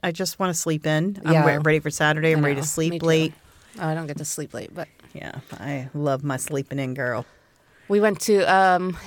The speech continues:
Speaker 2: Gettysburg last weekend. We took the kids up to Gettysburg with my aunt to, um, they had a little Christmas festival.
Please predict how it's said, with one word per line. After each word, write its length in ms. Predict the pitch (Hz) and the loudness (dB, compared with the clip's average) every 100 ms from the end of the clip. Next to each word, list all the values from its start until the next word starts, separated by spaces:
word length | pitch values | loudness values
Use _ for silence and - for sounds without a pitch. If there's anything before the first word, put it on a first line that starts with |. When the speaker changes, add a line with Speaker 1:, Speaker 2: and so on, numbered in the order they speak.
| 190 | -2
Speaker 2:
Gettysburg 500 | 208 208 220 233 240 | 0 2 2 2 2
last 280 | 254 254 247 | 4 2 2
weekend. 320 | 247 240 285 | -2 0 0
We 80 | 302 | 0
took 160 | 269 214 | -2 -2
the 100 | 214 | -4
kids 260 | - 208 | -2 -2
up 100 | 202 | -2
to 100 | - | -4
Gettysburg 500 | 185 185 185 190 190 196 | -2 -2 -2 -2 -2 -2
with 180 | 196 | -6
my 120 | 190 185 | -4 -4
aunt 400 | 165 165 175 202 _ - | -2 -2 -2 -8 _ -18
to, 580 | - 190 185 175 175 175 - | -10 -4 -2 0 -2 -4 -4
um, 580 | 175 165 160 156 160 165 - - | -4 -2 -2 -4 -6 -10 -14 -10
they 60 | 180 | -4
had 160 | 170 | -2
a 100 | 160 | -2
little 240 | 156 175 165 | -2 -2 -4
Christmas 400 | - 190 196 - | -4 -6 -8 -6
festival. 480 | 202 190 202 214 | -6 -6 -6 -6